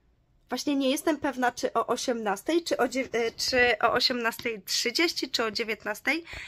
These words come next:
W każdym razie, mm, policzyłam, że nawet jeżeli o dziewiętnastej skończyłam jeść, no to dzisiaj o jedenastej mogę zjeść. E, jest, e, za dwadzieścia,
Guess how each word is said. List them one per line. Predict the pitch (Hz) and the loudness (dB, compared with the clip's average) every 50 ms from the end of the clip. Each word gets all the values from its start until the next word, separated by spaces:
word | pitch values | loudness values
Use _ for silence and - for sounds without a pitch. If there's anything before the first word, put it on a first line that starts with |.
| - - - - | -14 -16 -18 -20
W | - - | -16 4
każdym | - 302 311 330 - 359 349 320 311 | 6 8 8 8 6 4 4 4 6
razie, | 294 262 240 226 214 226 226 254 330 330 - _ _ _ _ _ _ _ _ _ | 6 6 4 4 4 6 6 6 6 4 0 _ _ _ _ _ _ _ _ _
mm, | - 247 254 247 254 247 247 247 247 254 247 254 | -4 -2 0 0 0 -2 -2 -2 -4 -4 -6 -6
policzyłam, | - - 294 277 277 269 - 294 277 254 262 | 0 2 2 2 2 -2 2 4 4 4 4
że | 254 - 254 | 2 2 2
nawet | 254 254 262 269 - | 2 4 2 0 -2
jeżeli | 247 262 262 262 269 262 254 240 - | -2 -2 0 2 2 0 0 2 0
o | - 247 | 0 0
dziewiętnastej | 214 254 233 254 247 - 247 240 240 - - 240 | 0 -2 -2 -2 -4 0 0 0 0 0 -4 -6
skończyłam | - - - 247 240 - - - 220 214 220 220 | -6 -4 -2 -2 -2 -2 -2 0 0 0 0 0
jeść, | 240 277 294 - | 0 -2 0 0
no | 277 262 | -4 -4
to | 262 - 254 | -4 -4 -4
dzisiaj | 214 240 - 277 233 - | -2 0 2 2 2 2
o | - | 2
jedenastej | 240 240 226 240 226 240 240 233 - - 247 240 | 0 0 0 0 0 0 -2 -2 -2 -4 -4 -2
mogę | 240 226 208 240 240 214 | -4 -2 -2 -2 -2 -2
zjeść. | 202 196 175 196 - - - - - - - - - - - - - | -2 -2 -2 -2 -4 -6 -12 -18 -20 -20 -20 -18 -20 -20 -18 -2 0
E, | 214 233 233 233 | 2 4 4 2
jest, | 240 233 269 254 247 254 254 - - - | 2 0 0 0 2 0 0 -4 -4 -2
e, | 262 240 233 226 226 | 0 0 0 0 -2
za | 233 240 | -4 -8
dwadzieścia, | 214 220 233 233 214 220 240 220 - - - 247 277 330 - | -8 -4 -4 -4 -2 -2 -6 -8 -8 0 2 2 2 2 0